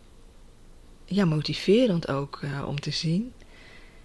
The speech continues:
Eh, ik werd er nieuwsgierig naar, van, "Hé, wat, wat levert het ze nou precies op?"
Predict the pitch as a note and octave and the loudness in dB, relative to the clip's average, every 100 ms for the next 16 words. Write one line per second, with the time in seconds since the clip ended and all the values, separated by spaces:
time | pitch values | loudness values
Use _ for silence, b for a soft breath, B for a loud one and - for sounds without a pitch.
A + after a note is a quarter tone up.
0 | B - - D#3+ D#3+ D#3+ E3 - F3 E3+ | B -20 -8 -4 -4 -4 -6 2 2 4
1 | D#3+ D#3 - E3 D#3+ F3 F#3+ F3 F3 G3+ | 2 2 2 2 2 2 0 0 0 -2
2 | G#3 - D#3+ F3 F#3 D3+ D#3 D#3+ D3+ D3+ | -4 -6 -4 -2 -2 -4 -8 -6 -6 0
3 | D#3+ F#3 F#3+ F3+ F3+ - E3+ E3+ E3 E3 | 2 2 2 -4 -4 0 2 2 0 -2
4 | - - - - - E3 E3+ - D3+ - | -6 -18 -20 -20 -8 -2 0 0 0 0
5 | E3+ A3+ - | -2 -4 -8